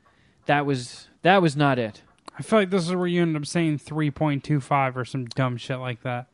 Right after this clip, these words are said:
Speaker 1: Uh, I'll suck two point two five
Speaker 2: <laughs> Oh my
Speaker 1: imaginary
Speaker 2: God.
Speaker 1: dicks.
Speaker 2: Oh, I gotta go back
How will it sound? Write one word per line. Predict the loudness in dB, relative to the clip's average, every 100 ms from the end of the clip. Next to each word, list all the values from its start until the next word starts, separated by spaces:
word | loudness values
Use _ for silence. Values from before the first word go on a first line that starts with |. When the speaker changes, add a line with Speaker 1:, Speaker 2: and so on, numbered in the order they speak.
| _ _ _ _ 0
Speaker 1:
Uh, | 2 2 0
I'll | 0 0
suck | 0 0 0 _ _ _
two | 2 2
point | 2 -2 -4 -2
two | 0
five | 0 2 2 2
Speaker 2:
<laughs> |
Oh |
my | 0 0
Speaker 1:
imaginary | -2 -2 -4 -4
Speaker 2:
God. |
Speaker 1:
dicks. | -4 -4 -6 -12 -18 _ _ _ _ _ _ -20 _ _ _ _ -20 -20 _ _ _ _ _ _ _ _ -10
Speaker 2:
Oh, | -6
I | -2 -2 -2 0
gotta | 2 2
go | 2 2
back | 2 -2 -4